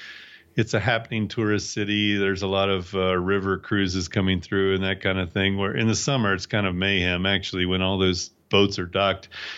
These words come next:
So if you can avoid kind of the late June through August period, it's better. But, uh, good food, good prices, good wine. And, um, Hungary has a lot of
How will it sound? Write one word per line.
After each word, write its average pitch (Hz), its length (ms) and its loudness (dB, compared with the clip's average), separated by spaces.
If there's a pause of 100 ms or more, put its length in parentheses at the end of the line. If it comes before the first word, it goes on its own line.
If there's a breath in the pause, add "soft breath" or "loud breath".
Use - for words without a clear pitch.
(160 loud breath)
So 107 360 0
if 104 160 -4
you 110 100 -4
can 101 160 0
avoid 101 500 0
kind 98 220 0
of 92 160 -2
the 90 260 2 (640 loud breath)
late 104 320 0
June 104 340 0
through 98 240 -2
August 98 540 -2
period, 98 400 0
it's 92 160 -10
better. 98 460 0 (340 loud breath)
But, 123 380 0 (320)
uh, 110 380 0 (400)
good 147 220 2
food, 139 540 -2
good 127 200 2
prices, 127 560 -2
good 113 200 2
wine. 117 640 0
And, 104 380 0
um, 104 260 2
Hungary 113 720 0
has 110 300 0
a 110 60 -2
lot 127 220 2
of 117 280 -2